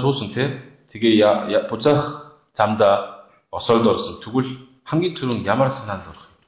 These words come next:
Ямар санаа төрөх вэ? А, гэртээ байсан дээр байсан. А, тийм санаа төрөхгүй билүү? А? Сайн завираад,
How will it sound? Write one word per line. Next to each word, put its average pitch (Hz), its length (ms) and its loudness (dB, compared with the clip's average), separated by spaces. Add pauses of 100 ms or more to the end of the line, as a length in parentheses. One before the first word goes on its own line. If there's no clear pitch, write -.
(140)
Ямар 117 240 -2
санаа 101 240 -10
төрөх - 280 -20
вэ? - 60 -20 (2000)
А, 95 160 0
гэртээ 107 400 -4
байсан 104 400 -4
дээр 85 240 -12
байсан. - 320 -20
А, - 240 -20
тийм 98 240 -4
санаа 87 240 -16
төрөхгүй - 400 -20
билүү? - 240 -20 (4000)
А? 120 320 2 (1500)
Сайн 160 300 4
завираад, 120 720 4